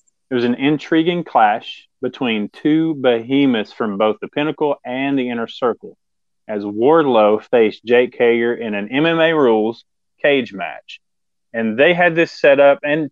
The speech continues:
treated, you know, just like an M M A or U F C fight. A lot of the talk going into this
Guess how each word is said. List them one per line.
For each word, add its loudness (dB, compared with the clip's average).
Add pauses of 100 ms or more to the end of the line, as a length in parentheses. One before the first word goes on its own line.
treated, 0
you -4
know, 2
just -2
like 0 (340)
an -8
M -2
M -4
A -2
or -6
U -2
F -6
C -12
fight. -10 (800)
A 2
lot 4
of 0
the 2
talk 2
going 0
into 0
this 0